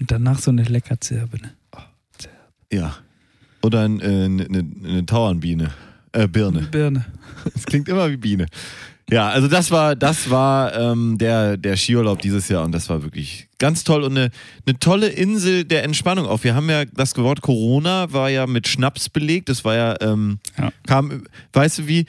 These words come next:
Speaker 2: eigentlich wie bei Harry Potter, wenn man Voldemort sagt, dass dann sofort die
Speaker 1: Genau.
Speaker 2: Schergen kommen, kam sofort der Schnaps. <laughs>
Speaker 1: Genau, so war das.
Speaker 2: Da war ein Bann draufgelegt, der Fluch, nee, wie heißt das? Ähm,
Speaker 1: Ähm, ein Tabu.
Speaker 2: Tabu, ja, ein Tabu war auch.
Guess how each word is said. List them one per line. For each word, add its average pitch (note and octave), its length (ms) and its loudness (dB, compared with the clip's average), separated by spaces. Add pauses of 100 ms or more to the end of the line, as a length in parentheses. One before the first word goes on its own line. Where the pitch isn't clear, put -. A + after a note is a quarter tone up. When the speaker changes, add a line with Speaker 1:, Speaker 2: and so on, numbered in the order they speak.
(140)
Speaker 2:
eigentlich E3+ 360 2
wie F3 80 0
bei E3+ 140 2
Harry D#3+ 220 2
Potter, D3 520 0
wenn B2 100 0
man B2 180 0
Voldemort C#3 460 0
sagt, A#2+ 260 0
dass B2 120 0
dann A#2+ 180 0
sofort B2 320 0
die D#3 60 6
Speaker 1:
Genau. D#3 120 6
Speaker 2:
Schergen C#3+ 280 4
kommen, A2+ 260 0 (260)
kam C#3+ 220 4
sofort D3 380 2
der F3 100 4
Schnaps. D3+ 380 -2 (340)
<laughs> - 340 -12
Speaker 1:
Genau, D3 220 2 (260)
so F3 160 4
war D#3 160 4
das. - 320 -2 (120)
Speaker 2:
Da C3+ 140 2
war D3+ 140 2
ein D3 240 0
Bann E3+ 260 2
draufgelegt, F#2+ 680 0
der F#2+ 100 2
Fluch, C#3+ 420 -2
nee, G#2 180 0
wie G#2+ 120 0
heißt C3 180 0
das? F#2+ 240 -2
Ähm, F2+ 560 -2
Speaker 1:
Ähm, D3+ 520 2
ein C#3+ 180 2
Tabu. D3+ 320 2 (380)
Speaker 2:
Tabu, C3+ 360 2
ja, F#2 220 0
ein F#2+ 120 -6
Tabu A#2+ 360 0
war G2+ 140 2
auch. G2 100 0